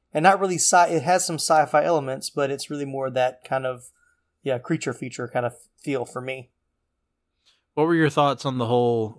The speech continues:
Speaker 2: um, we, we've, we've hit this a little bit, but kinda going more,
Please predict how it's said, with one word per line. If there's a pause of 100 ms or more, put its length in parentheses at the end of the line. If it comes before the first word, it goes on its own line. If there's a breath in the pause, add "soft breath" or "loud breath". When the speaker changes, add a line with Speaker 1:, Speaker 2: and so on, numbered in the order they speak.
Speaker 2:
um,
we,
we've,
we've
hit
this
a
little
bit,
but
kinda
going
more,